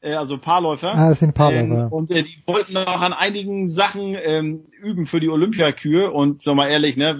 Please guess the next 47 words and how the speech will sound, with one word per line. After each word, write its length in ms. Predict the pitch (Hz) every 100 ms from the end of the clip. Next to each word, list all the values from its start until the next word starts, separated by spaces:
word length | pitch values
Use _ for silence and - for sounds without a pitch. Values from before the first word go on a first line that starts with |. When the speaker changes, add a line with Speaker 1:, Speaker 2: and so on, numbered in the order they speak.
| 143
Speaker 1:
wir 140 | 131
wissen 180 | 139 135
alle, 260 | 135 147
das 180 | 135 131
Highlight 420 | 139 151 151 147 _ _ _ _ -
des 80 |
Jahres 300 | 113 139 139
steht 200 | - 143
in 100 | 147
dreieinhalb 400 | 127 135 156 143
Wochen 200 | 143 143
an 180 | 147 143
und 80 | 135
nicht 180 | 143 143
diese 220 | 139 127
Woche 420 | 131 127 131 139
in, 240 | 127 120 120
ähm, 240 | 117 113 -
in 100 | 120
Moskau. 380 | 131 135 110
Von 160 | 101 113
daher, 560 | 110 117 117 117 113 - - - _ -
ähm, 540 | 120 120 117 113 113
tut 260 | - 220 233 _ -
mir 220 | 180 180
natürlich 540 | 175 175 175 175 - -
die 120 | 160
Abstinenz, 800 | 165 - 156 165 185 185 - -
äh, 540 | 156 156 151 151 139
sch-, 340 | 135 - 147 143
schmerzt 340 | - 190 190
es 100 | 165
nur 140 | 165 151
halb 160 | 160
so, 260 | 127 107 104
halb 160 | 135
so 140 | 123 104
sehr. 260 | 107 95 - _ - - -
Speaker 2:
Ist 180 | 190 190
es 120 | 247
denn 140 | 214 202
immer 200 | 214 233
noch 120 | 208
dieses 300 | 208 202 175
große 360 | 151 208 220
Thema, 720 | 180 208 220 135 160 151 139
äh, 60 | 143